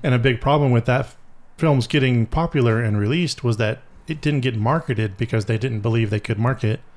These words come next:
a film that had, oh, the, the white guy being upstaged by an Asian, Asian American actor, crew, you know. So, like, I just realized watching this,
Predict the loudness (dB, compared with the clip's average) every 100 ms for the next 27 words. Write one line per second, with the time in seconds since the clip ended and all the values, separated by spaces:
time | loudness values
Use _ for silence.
0 | -20 -20 -20 -20 -20 -20 -8 -6 0 2
1 | 4 2 0 -6 _ -2 -2 0 0 0
2 | -2 -10 -12 -4 -4 -4 -2 0 2 2
3 | 4 4 2 2 2 2 2 0 -4 -10
4 | _ -4 -4 -2 0 0 0 -4 -2 0
5 | 0 0 -2 -6 -2 2 2 2 0 -2
6 | -6 -8 -2 2 4 4 2 2 0 0
7 | -4 -10 -6 -4 -2 -2 -2 -2 -6 -16
8 | -20 -20 -20 -20 _ -20 0 4 6 4
9 | 2 -2 -14 -20 -18 -2 0 2 0 -4
10 | -6 -2 0 2 0 -4 -12 -20 -20 -20
11 | -20 -8 -4 -4 0 2 2 2 0 -4
12 | -10 -14 -6 0 0 2 0 -2 -4 -12